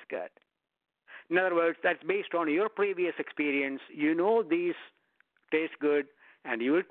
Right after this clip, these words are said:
Speaker 2: pick them, you will sit down, you will enjoy them, right?
Speaker 1: Correct.
Speaker 2: Suppose we go back to the same buffet for evening. Now, this is for lunch. Now, evening. Will you take exactly the same five or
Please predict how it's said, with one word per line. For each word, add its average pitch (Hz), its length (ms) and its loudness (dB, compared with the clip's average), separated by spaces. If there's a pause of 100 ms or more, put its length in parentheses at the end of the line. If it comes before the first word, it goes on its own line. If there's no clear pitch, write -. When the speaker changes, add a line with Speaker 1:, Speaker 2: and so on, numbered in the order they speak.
Speaker 2:
pick 233 180 -4
them, 160 320 -6 (180)
you 127 200 -4
will 202 200 0
sit 180 200 -4
down, 156 340 0 (120)
you 147 140 0
will 160 140 2
enjoy 131 400 -2
them, - 140 -18 (240)
right? 151 240 -2 (880)
Speaker 1:
Correct. 165 340 -4 (1400)
Speaker 2:
Suppose 247 360 0
we 226 140 -2
go 208 180 -2
back 214 300 -2
to 196 60 -6
the 190 120 -2 (120)
same 214 400 -2
buffet 143 540 -2 (120)
for 151 160 -2 (140)
evening. 196 540 -2 (760)
Now, 139 100 0
this 151 180 -4
is 196 120 -8
for 220 100 2
lunch. 139 380 -2 (200)
Now, 156 140 -4
evening. 151 460 0 (420)
Will 180 140 0
you 240 140 -2
take 226 200 -2
exactly 185 640 -2
the 185 140 -2 (100)
same 180 360 -2
five 170 240 0
or 175 140 2